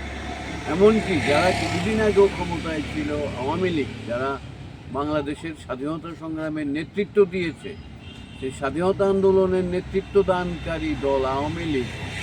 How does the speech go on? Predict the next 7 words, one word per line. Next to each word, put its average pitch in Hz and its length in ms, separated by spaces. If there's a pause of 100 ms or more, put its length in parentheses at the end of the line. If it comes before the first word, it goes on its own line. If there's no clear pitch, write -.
আওয়ামী 165 340
লীগের 170 360
অফিস, 143 600
বাড়িঘর 127 540 (340)
এসব 127 220 (140)
ভাঙা 131 220
হচ্ছে। 107 280